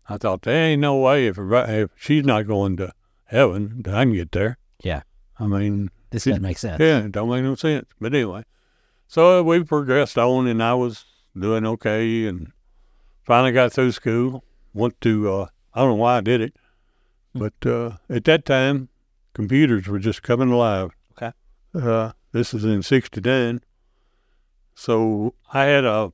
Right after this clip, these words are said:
Speaker 1: piece of money left from my mom that was divided up, and it was enough for me to take a year of Falls Business College
Speaker 2: Really?
Speaker 1: up on,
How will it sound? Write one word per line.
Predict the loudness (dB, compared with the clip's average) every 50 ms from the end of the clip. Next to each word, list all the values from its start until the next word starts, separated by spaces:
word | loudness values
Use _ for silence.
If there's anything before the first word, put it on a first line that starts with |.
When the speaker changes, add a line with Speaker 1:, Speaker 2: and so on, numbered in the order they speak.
| _ _
Speaker 1:
piece | 0 0 0 0
of | -2 0
money | 0 2 2 2 2 2
left | 2 2 2 2 0 0
from | -2 -6 -4 -4
my | -4 -4
mom | -2 0 2 2 2 2 0 -2 -4 -4
that | -6 -8 -10 -12 _ _ _ _ _
was | -16 -12 -8 -4 -4 -4 -4 -4 -4
divided | -2 0 2 4 4 4 2 2 0 2
up, | 0 0 -2 -2 -4
and | -4 -4
it | -4
was | -4 -6
enough | -2 0 0 0 0 -2
for | -4 -2
me | 0 0 0
to | 0
take | 0 -2 -2 0 -2
a | -2
year | 0 2 2 4 4 2 2 0
of | -4 _ _ _ _ _ _ _ _
Falls | 0 2 2 4 2 2 0
Business | 2 2 4 4 2 0 -4 -6
College | -6 -4 -2 -2 -2 -4 -4 -8 -12 -16 -20 _ _ _ _ _
Speaker 2:
Really? | -14 -12 -8 -6
Speaker 1:
up | -6 -4 -2 -2
on, | -2 0 -2 -4 -6